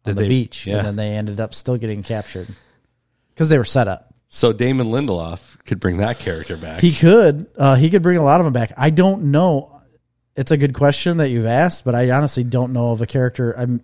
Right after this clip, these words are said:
Speaker 1: I bet you B B eight's in it.
Speaker 2: You know, I was thinking about that. I mean, I, I enjoyed aspects of all those movies, but I have no interest in any of them.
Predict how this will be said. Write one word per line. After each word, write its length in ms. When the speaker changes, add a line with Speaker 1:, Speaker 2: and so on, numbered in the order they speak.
Speaker 1:
I 60
bet 220
you 60
B 200
B 240
eight's 200
in 100
it. 180
Speaker 2:
You 140
know, 360
I 160
was 180
thinking 200
about 220
that. 360
I 60
mean, 380
I, 260
I 100
enjoyed 480
aspects 480
of 100
all 160
those 200
movies, 380
but 140
I 120
have 160
no 320
interest 680
in 220
any 380
of 120
them. 280